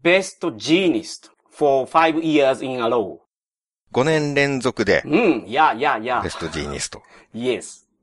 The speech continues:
Speaker 2: なるほど。なんかすごい明確なヒントが出ていますが、<laughs> ただそれが誰かということは全然わからないですけどね。
Speaker 1: Okay, okay.
Speaker 2: はい、はい。
Speaker 1: I am a very serious student of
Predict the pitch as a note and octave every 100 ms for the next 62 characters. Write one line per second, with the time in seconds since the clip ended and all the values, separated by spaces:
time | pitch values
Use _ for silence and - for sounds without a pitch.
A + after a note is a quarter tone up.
0 | _ _ - D#2 D2+ - C#2+ B1 - _
1 | _ _ - A2+ - F3 G#3+ C3 - -
2 | A#2+ D#3+ E3 D#3 D#3 D3 D3 C#3+ G2 G#2+
3 | - E2+ D#2 G2+ A#2+ - G#2 G2+ D#3 D#3
4 | - - B2+ - F#3+ G#3+ - E3+ F#3 F#3+
5 | F#3+ F3+ G3 F3+ G2 D#2 - - - -
6 | G2+ F#2 - F#3 F3 G3 F3+ C3+ D3+ E3
7 | D#3 A2 F2 C#2+ - - - _ _ _
8 | _ _ _ - G3 A3+ G#3 G#3 F3 C3
9 | F#3+ G#3+ G#3+ G3+ - F3+ F3 E3 - -
10 | - - F#3 E3 C#3 A#2 - - C3 B2